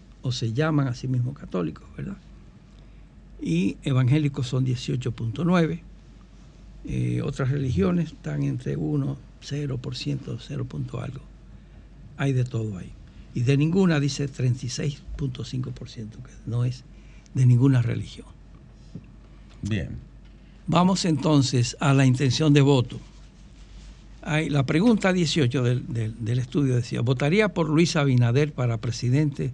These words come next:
Speaker 1: en las elecciones presidenciales del dos mil veinticuatro?".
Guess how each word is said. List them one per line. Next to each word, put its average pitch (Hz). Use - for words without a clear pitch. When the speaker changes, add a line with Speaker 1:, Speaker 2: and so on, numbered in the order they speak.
Speaker 1:
en 131
las 123
elecciones 139
presidenciales 127
del 123
dos 117
mil 147
veinticuatro?". 123